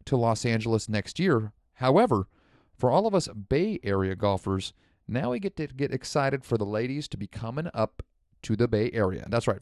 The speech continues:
So this weekend, uh, the Meta Heel is going to be happening at Lake Merced Golf Club in Daly City, so just south of the San Francisco City border. Um, the L P G A Tour did not come to Lake Merced last year. However, the Swinging Skirts,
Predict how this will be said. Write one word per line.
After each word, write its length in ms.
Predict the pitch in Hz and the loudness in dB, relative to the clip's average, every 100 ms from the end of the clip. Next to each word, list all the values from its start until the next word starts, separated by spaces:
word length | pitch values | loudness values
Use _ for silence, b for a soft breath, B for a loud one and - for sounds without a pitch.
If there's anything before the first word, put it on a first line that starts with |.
| - | 0
So 140 | 110 | 0
this 340 | 101 156 196 147 | 2 0 -2 -4
weekend, 680 | 117 117 180 - 101 92 - _ - _ _ _ _ - - 107 | -8 -4 -2 0 0 0 -6 _ -20 _ _ _ _ -20 -8 -2
uh, 160 | 101 | 0
the 80 | 117 | 0
Meta 200 | 131 170 | 0 0
Heel 360 | 156 151 147 - b b b | 4 6 4 2 b b b
is 120 | - 110 | -6 -2
going 200 | 127 123 | 0 0
to 40 | |
be 140 | 120 | 0
happening 520 | 113 120 - 117 113 - - | 0 0 0 0 -2 -4 -6
at 220 | 107 104 - | -2 -2 -6
Lake 420 | 87 104 131 151 - 110 | -8 -2 -2 -2 -12 -6
Merced 800 | 110 107 - - 139 131 131 139 _ _ _ _ | -2 -2 -4 0 2 4 2 -4 _ _ _ _
Golf 300 | - 117 135 | 0 2 2
Club 260 | - 113 - | 0 -4 -4
in 140 | 98 | -4
Daly 260 | 90 131 135 | 0 0 0
City, 240 | - 131 | 0 0
so 140 | 131 104 | 0 -2
just 340 | 92 143 - | 0 -2 0
south 340 | - 131 135 - | 0 0 0 -2
of 180 | 107 | -6
the 100 | 98 | -4
San 260 | 101 - 123 | -4 -4 -4
Francisco 460 | 123 - 120 - 104 | -4 -8 -6 -2 -2
City 560 | - - 135 131 131 _ _ - | -2 -4 -2 -2 -6 _ _ -18
border. 560 | 92 131 147 160 214 - b b b b | 0 4 4 4 -2 -6 b b b b
Um, 500 | 117 123 131 139 113 - | 4 6 6 2 -6 -6
the 120 | 131 | 0
L 120 | 190 | 0
P 140 | - 220 | 0 -2
G 140 | 226 | -2
A 40 | |
Tour 220 | - 185 170 | 0 0 0
did 180 | 135 | -2
not 320 | 107 117 147 - | -4 -4 -6 -4
come 160 | 156 | -4
to 80 | 139 | -2
Lake 220 | 131 127 | -2 -2
Merced 320 | 131 - 127 | -4 -2 -2
last 420 | 120 120 123 - 127 | 0 -4 -4 -6 0
year. 200 | 143 143 | 0 0
However, 420 | 117 131 143 131 | 2 2 4 2
the 100 | 107 | 2
Swinging 460 | - - 165 143 | -2 -4 -4 -4
Skirts, 640 | 117 - - 156 - - | -8 -4 0 0 -2 -14